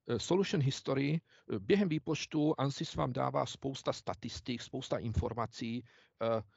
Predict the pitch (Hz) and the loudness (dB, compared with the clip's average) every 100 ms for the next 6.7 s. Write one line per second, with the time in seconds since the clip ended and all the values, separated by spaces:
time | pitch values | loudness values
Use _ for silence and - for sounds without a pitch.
0 | _ - 107 139 156 - 117 104 - 120 | _ -6 -2 0 -2 -4 -20 -18 -8 0
1 | 110 - - 127 127 123 120 120 - 101 | 0 0 0 2 2 0 -4 -6 -6 -6
2 | 123 - 117 - 117 123 120 127 120 120 | -6 -8 -10 0 2 4 2 -2 -4 -2
3 | 123 120 - 110 127 120 123 101 104 110 | -2 -4 -4 -2 0 -2 -2 -2 0 -2
4 | 107 - 117 113 107 110 110 92 117 104 | -4 0 0 2 0 0 0 0 -2 -2
5 | 101 - - 92 101 104 117 - 90 98 | -4 -10 -18 -6 0 2 2 0 -6 -4
6 | 98 92 92 92 - 95 110 | -4 -4 -6 -8 -6 -4 -4